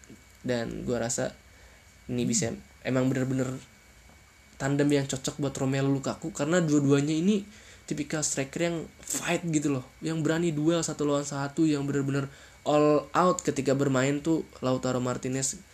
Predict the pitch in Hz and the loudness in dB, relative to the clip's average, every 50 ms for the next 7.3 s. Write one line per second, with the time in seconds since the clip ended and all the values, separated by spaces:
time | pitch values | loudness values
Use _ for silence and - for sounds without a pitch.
0 | - - - - - - - - - 147 135 - 143 135 135 139 135 127 123 131 | -20 -20 -20 -20 -20 -18 -8 -2 0 2 4 4 4 2 2 2 2 2 2 2
1 | 139 - 123 123 - 117 117 123 123 120 120 120 117 117 120 - 123 - 127 123 | 0 -2 -2 -2 -2 0 0 0 0 0 0 0 -2 -2 -2 -4 -4 -4 -4 -2
2 | 120 120 - 127 123 127 127 113 117 135 147 156 156 143 - - - 120 117 - | -2 -2 -2 -2 -2 0 2 4 4 6 8 8 8 8 6 6 0 -6 -8 -8
3 | - - - - - - - - - - - - - - - - - - - 117 | -12 -14 -14 -16 -20 -20 -20 -20 -20 -20 -20 -20 -20 -20 -20 -20 -14 -8 -4 -2
4 | 117 113 107 110 113 113 117 120 - - - - 135 - - 117 120 131 131 131 | 0 0 0 0 -2 -2 -4 -6 -8 -12 -14 -10 -6 -2 0 2 2 4 4 6
5 | 131 123 117 113 113 113 117 - - - - - - - - - - - - 117 | 4 4 4 2 0 -2 -4 -6 -12 -20 -20 -20 -18 -14 -14 -14 -12 -10 -8 -6
6 | 110 - 113 120 123 123 123 120 - - - 120 120 120 110 113 117 120 - - | -4 -2 -2 0 0 0 0 0 -2 -4 -4 -4 -2 0 0 0 0 0 -2 -2
7 | 117 113 - - - | -4 -6 -6 -8 -12